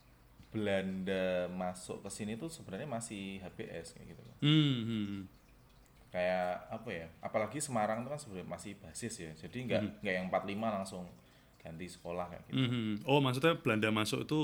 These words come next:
Speaker 2: ini ya? Maksudnya, eh, kelas ya? Kelas satu, kelas dua?
Speaker 1: Nah, eh, kelas satu, kelas dua kayak gitu tuh. Nah, eh, lebih kayak terta-, eh, jauh lebih tertata tuh kan. Pada saat itu kan administrasi sed-, memang sedang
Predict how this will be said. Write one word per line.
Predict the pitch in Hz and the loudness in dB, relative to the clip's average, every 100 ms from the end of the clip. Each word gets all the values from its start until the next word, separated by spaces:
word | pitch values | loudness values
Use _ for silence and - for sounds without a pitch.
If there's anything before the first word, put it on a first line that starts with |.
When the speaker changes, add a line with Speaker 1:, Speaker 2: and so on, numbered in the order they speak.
| 131 | 2
Speaker 2:
ini | 127 135 98 | 0 0 0
ya? | 98 | -2
Maksudnya, | 104 107 123 | -4 0 0
eh, | 120 107 104 | 2 0 0
kelas | - 120 - | 4 4 4
ya? | 92 | -2
Kelas | - 104 | 0 0
satu, | 110 104 110 | 0 -4 -4
kelas | 107 | -4
dua? | 120 90 - - - - | -2 -2 -4 -18 -20 -10
Speaker 1:
Nah, | 110 | -6
eh, | 101 107 98 92 | -2 0 2 0
kelas | 92 90 | -2 -6
satu, | 82 87 | -6 -8
kelas | 87 82 80 | -10 -12 -12
dua | - - | -12 -10
kayak | - - | -10 -14
gitu | - 87 | -18 -18
tuh. | 82 82 - - - - | -18 -20 -20 -20 -20 -8
Nah, | 98 95 90 85 82 80 - - | -2 0 0 0 -4 -8 -14 -12
eh, | 90 90 85 85 85 87 85 85 85 | -6 -4 -2 -2 -2 -2 -4 -4 -6
lebih | 98 98 104 92 | -6 -8 -10 -8
kayak | 87 85 - - - - - - - - | -4 -2 -2 -6 -20 -20 -20 -20 -20 -12
terta-, | - 90 82 - | -8 -6 -6 -6
eh, | 101 98 92 | -4 -4 -4
jauh | 95 95 | -6 -6
lebih | 92 92 | -8 -8
tertata | 92 - 85 85 | -10 -6 -6 -4
tuh | 95 107 | -6 -6
kan. | 113 - - - - - - | -8 -10 -18 -20 -20 -20 -10
Pada | - 104 | -4 -2
saat | 104 | -2
itu | 98 | 0
kan | 131 139 | 2 4
administrasi | 117 117 113 110 107 | 2 2 2 0 0
sed-, | 139 135 | -4 -6
memang | 110 98 | -2 -2
sedang | 95 107 92 80 80 | -2 -4 -8 -6 -8